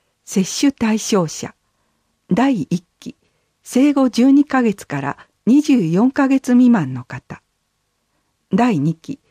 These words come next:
平成十九年四月二日から二十年四月一日生まれ。幼稚園、保育園等の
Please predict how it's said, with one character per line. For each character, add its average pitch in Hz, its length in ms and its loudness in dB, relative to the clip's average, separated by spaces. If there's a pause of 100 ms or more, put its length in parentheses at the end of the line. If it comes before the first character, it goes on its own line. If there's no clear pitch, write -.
(520)
平 269 200 0
成 277 320 0
十 233 220 0
九 240 260 0
年 143 240 -2
四 208 200 -4
月 247 280 -2
二 - 280 -14
日 180 140 -6
か 175 160 -6
ら 170 160 -4 (380)
二 196 160 2
十 269 240 4
年 151 360 -2
四 - 180 -6
月 262 420 -4
一 220 160 0
日 196 240 -4
生 170 100 0
ま 135 160 -6
れ。 - 160 -20 (920)
幼 220 160 2
稚 262 240 -4
園、 151 180 -2
保 233 180 0
育 269 220 0
園 190 200 0
等 175 240 -2
の 147 200 -4